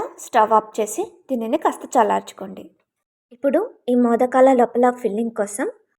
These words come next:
సన్నగా కట్ చేసి పక్కన పెట్టుకున్న ఒక రెండు టేబుల్ స్పూన్ల దాకా కాజు పలుకులను తీసుకోండి. అలాగే ఒక రెండు టేబుల్ స్పూన్ల దాకా ద్రాక్ష పలుకులను కూడా తీసుకోండి. ఇప్పుడు ఒక రెండు టేబుల్ స్పూన్ల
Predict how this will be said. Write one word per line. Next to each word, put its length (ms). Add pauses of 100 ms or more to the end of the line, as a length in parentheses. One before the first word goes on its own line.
(260)
సన్నగా 540 (100)
కట్ 200
చేసి 200
పక్కన 340
పెట్టుకున్న 420 (600)
ఒక 140 (120)
రెండు 320
టేబుల్ 240
స్పూన్ల 340
దాకా 260 (200)
కాజు 280
పలుకులను 560
తీసుకోండి. 440 (720)
అలాగే 420 (200)
ఒక 220
రెండు 280
టేబుల్ 260
స్పూన్ల 300 (100)
దాకా 240 (680)
ద్రాక్ష 300 (160)
పలుకులను 520
కూడా 300
తీసుకోండి. 500 (1160)
ఇప్పుడు 320 (340)
ఒక 120
రెండు 280
టేబుల్ 340
స్పూన్ల 280